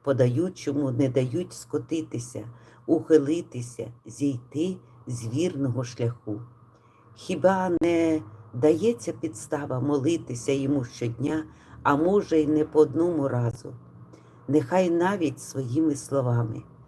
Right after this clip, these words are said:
Ангели настільки до нас близькі, що дивляться на нас щохвилини, стежать за кожним нашим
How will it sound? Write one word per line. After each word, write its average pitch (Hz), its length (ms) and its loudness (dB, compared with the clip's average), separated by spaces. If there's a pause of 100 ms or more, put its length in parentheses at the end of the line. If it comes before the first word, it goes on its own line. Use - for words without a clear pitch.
(260)
Ангели 127 760 0
настільки 151 720 -2
до 135 160 0
нас 139 280 0
близькі, 123 680 -6 (400)
що - 240 6
дивляться 156 640 0
на 139 160 -2
нас 156 240 -2
щохвилини, 135 880 -4 (340)
стежать 160 720 -4
за 135 160 -2
кожним 175 600 2
нашим 156 460 -2